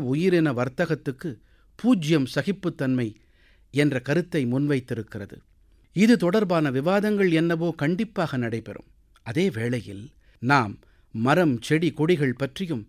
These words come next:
தண்ணீர் பற்றியும் எப்படி நமது வனங்களை அதிகரிக்க வேண்டும் என்பது பற்றியும் விவாதிக்க வேண்டும். ஏனென்றால் கடந்த நாட்களில் உத்தராகண்ட், ஹிமாச்சல பிரதேசம்,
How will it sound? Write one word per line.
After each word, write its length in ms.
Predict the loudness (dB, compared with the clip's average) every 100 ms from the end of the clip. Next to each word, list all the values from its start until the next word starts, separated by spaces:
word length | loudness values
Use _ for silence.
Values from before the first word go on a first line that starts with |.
| _ _
தண்ணீர் 520 | 0 4 6 4 2
பற்றியும் 500 | -4 -6 -6 -4 -6 -8 _ _
எப்படி 500 | 0 0 4 4 4
நமது 320 | 2 2 0
வனங்களை 460 | 0 0 2 2 0 -2
அதிகரிக்க 580 | 0 2 2 0 0 0
வேண்டும் 400 | 2 2 0 -2 -6 0
என்பது 360 | 2 2 0
பற்றியும் 460 | -4 -8 -6 -4 -4
விவாதிக்க 480 | 0 0 0 -6 -10
வேண்டும். 380 | -10 -12 -16 -18 _ _ -4
ஏனென்றால் 640 | 0 2 0 -4 -6 -6 -12 _ _
கடந்த 340 | 2 4 4 2
நாட்களில் 560 | 2 0 -2 -2 -2 -8 _ _ _ -4
உத்தராகண்ட், 680 | -2 2 2 0 -6 -8 -14 _ _ _ _
ஹிமாச்சல 480 | 0 2 2 2 -2
பிரதேசம், 580 | -2 -4 -2 -4 -6 -14